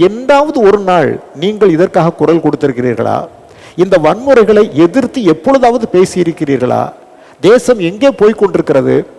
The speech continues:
ஏன் இப்படிப்பட்ட மௌனிகளாக இருக்கிறீர்கள்? நாம் எழுந்து நிற்க வேண்டிய ஒரு நேரம் இது. ஆகவே இதற்கெல்லாம் தீர்வு என்னவென்றால் கிறிஸ்தவ அரசியல். கிறிஸ்தவ அரசியல் என்கிற அந்த தாற்பயத்திற்குள்ளே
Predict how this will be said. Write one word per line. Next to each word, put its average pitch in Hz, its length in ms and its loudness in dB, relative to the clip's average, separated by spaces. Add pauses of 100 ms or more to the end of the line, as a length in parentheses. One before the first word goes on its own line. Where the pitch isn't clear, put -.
(300)
ஏன் 277 160 2
இப்படிப்பட்ட 226 440 -2 (120)
மௌனிகளாக 208 560 0 (100)
இருக்கிறீர்கள்? 143 580 0 (440)
நாம் 160 240 -2
எழுந்து 262 300 2
நிற்க 214 280 0
வேண்டிய 196 300 2
ஒரு 160 180 -2
நேரம் 143 400 -2
இது. 104 140 -8 (520)
ஆகவே 170 340 0 (300)
இதற்கெல்லாம் 185 580 0 (180)
தீர்வு 262 400 0
என்னவென்றால் 156 640 -2 (300)
கிறிஸ்தவ 180 520 0 (200)
அரசியல். 117 600 -4 (640)
கிறிஸ்தவ 214 460 2 (200)
அரசியல் 214 480 0
என்கிற 175 220 -2 (140)
அந்த 180 240 -2 (100)
தாற்பயத்திற்குள்ளே 190 880 0